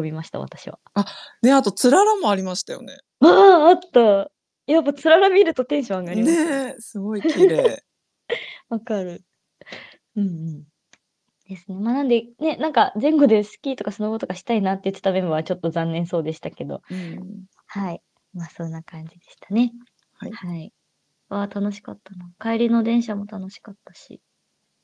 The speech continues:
Speaker 1: お土産も買って帰ったし、なんか謎のお茶持って帰りました。
Speaker 2: 謎のお茶？
Speaker 1: 買って帰りました。うん、なんかハーブ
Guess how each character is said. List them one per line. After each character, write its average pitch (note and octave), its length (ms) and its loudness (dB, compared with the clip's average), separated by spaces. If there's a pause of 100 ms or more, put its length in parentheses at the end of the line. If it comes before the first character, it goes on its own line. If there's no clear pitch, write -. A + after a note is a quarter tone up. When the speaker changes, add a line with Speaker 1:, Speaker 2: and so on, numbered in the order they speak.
(160)
Speaker 1:
お G3+ 100 -6
土 G#3+ 120 0
産 G#3 240 -2
も G3+ 100 -2
買 G3+ 140 -12
っ - 40 -20
て - 100 -20
帰 G3+ 120 -16
っ G3 40 -14
た - 160 -20
し、 - 120 -18
な G3+ 80 -6
ん - 20 -12
か - 160 -14
謎 G#3+ 260 -2
の A3 120 2
お G#3+ 60 -2
茶 G#3 200 -8
持 G3+ 120 -4
っ G3+ 60 -10
て G3 100 -14
帰 F#3+ 180 -12
り F#3 120 -12
ま F#3 120 -12
し - 80 -20
た。 - 100 -20 (380)
Speaker 2:
謎 F#3+ 220 0
の G3+ 100 4
お G#3 60 -2
茶？ B3 200 -4
Speaker 1:
買 C4 100 -8
っ - 20 -18
て F3 60 -20
帰 - 20 -20
り - 20 -20
ま - 60 -20
し - 60 -20
た。 - 60 -20 (400)
う G3+ 80 -6
ん、 F#3+ 100 -4
な G3+ 80 -2
ん G3+ 40 -6
か G3+ 80 -10
ハ A#3+ 240 0
ー G#3+ 40 0
ブ F#3 240 -2